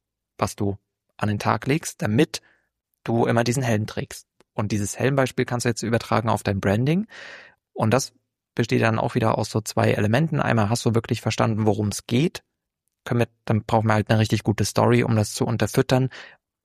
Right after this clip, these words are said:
was in dem Branding drinsteht, warum was wichtig ist. Vielleicht auch direkt zu filtern für ein bestimmtes Team. Ist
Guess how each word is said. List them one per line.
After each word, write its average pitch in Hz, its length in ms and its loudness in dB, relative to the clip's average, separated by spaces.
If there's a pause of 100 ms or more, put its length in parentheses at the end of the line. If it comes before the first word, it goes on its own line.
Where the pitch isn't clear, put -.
(160)
was - 320 0
in 123 160 -2
dem 110 160 0
Branding 107 340 2 (100)
drinsteht, - 640 0 (140)
warum 120 400 2
was 107 220 2
wichtig 135 360 0
ist. 170 300 0 (500)
Vielleicht 123 460 0
auch 127 80 -2
direkt 131 340 2
zu - 140 -4
filtern 147 640 0
für - 100 -2
ein 127 120 4
bestimmtes 120 480 0
Team. 165 380 2 (260)
Ist - 220 0